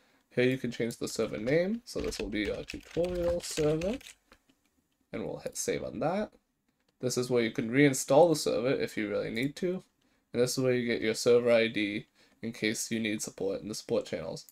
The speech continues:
You also have the activity, which you can see how, who's messing with your server.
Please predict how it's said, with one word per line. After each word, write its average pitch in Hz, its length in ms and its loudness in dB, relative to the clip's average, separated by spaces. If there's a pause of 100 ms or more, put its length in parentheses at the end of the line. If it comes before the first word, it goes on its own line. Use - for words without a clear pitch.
(120)
You 123 100 4
also 147 260 6
have 135 120 4
the 127 100 6
activity, 107 560 -2 (420)
which 113 200 -2
you 117 100 -2
can 117 140 -2
see 208 400 0 (800)
how, 110 340 -2
who's 120 320 -4
messing 123 260 -2
with 131 140 -2
your 156 80 2
server. - 420 -6